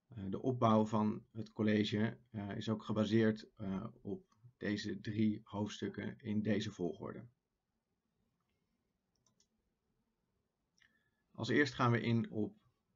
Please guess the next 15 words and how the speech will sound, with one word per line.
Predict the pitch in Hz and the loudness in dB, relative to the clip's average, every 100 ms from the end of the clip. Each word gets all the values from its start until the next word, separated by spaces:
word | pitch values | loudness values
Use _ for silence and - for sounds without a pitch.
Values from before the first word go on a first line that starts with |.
| _ | _
de | - 98 95 | -10 -6 -4
farmacotherapie | 107 107 107 107 101 95 104 | 2 2 2 -2 -4 0 0
bij | 98 87 92 - | 0 -2 -4 -6
maagklachten. | 104 98 92 - - - 120 127 - _ _ _ _ _ _ _ _ _ _ _ _ _ _ _ _ _ _ _ | 0 0 0 -8 -10 -8 -10 -10 -12 _ _ _ _ _ _ _ _ _ _ _ _ _ _ _ _ _ _ _
Ehm, | 113 101 101 | -8 -6 0
wat | 107 107 | 0 2
je | 107 | 0
ziet | 107 131 - | 2 2 2
is | - 110 107 - | -6 -2 -2 -2
dat | - 107 104 - - _ | -4 -4 -4 -8 -20 _
de | 117 98 | -12 -8
farmacotherapeutische | - 117 110 110 - 110 98 110 107 104 101 | 0 2 2 -4 -2 -4 -2 0 0 -2 -4
behandeling | 95 107 107 104 98 | 0 2 4 2 -2
van | 101 | 0
maagklachten, | 104 117 120 120 113 - 127 | 4 4 2 0 0 2 -4